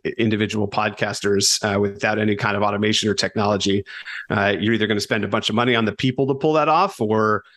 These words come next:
um, or you're gonna lose your mind <laughs> trying to do it with one or two people.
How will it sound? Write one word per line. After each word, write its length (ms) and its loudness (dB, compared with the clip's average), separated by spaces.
um, 300 0
or 140 2
you're 100 0
gonna 160 0
lose 180 2
your 80 0
mind 260 2
<laughs> 440 -2
trying 240 2
to 80 2
do 140 2
it 20 2
with 140 0
one 160 2
or 80 0
two 160 -2
people. 400 -6